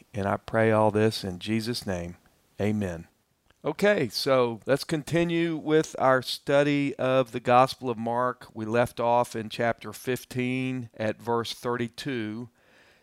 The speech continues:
and up until that point, we really spent our time last time talking about the things that were going on up to about noon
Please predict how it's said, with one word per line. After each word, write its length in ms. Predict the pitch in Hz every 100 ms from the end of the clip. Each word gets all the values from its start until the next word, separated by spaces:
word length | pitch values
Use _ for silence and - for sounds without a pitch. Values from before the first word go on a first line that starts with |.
| _ -
and 220 | 107 117
up 220 | 131 -
until 280 | 117 143 127
that 280 | 123 123 -
point, 400 | 127 123 127 - _ _ _ _
we 300 | 117 120 120
really 400 | 113 123 123 120
spent 300 | - - 117
our 120 | 117
time 460 | 113 123 117 117 113
last 320 | 117 117 -
time 240 | 117 117
talking 460 | 107 120 110 117 110
about 560 | 101 110 110 110 107 - _ _ _ _
the 100 | -
things 420 | - 123 123 120 120
that 180 | 117 110
were 160 | 110
going 400 | 107 117 117 113
on 560 | 113 113 113 113 113 113
up 220 | 127 -
to 220 | - 131 113
about 360 | 107 113 110
noon 640 | 107 110 120 131 135 131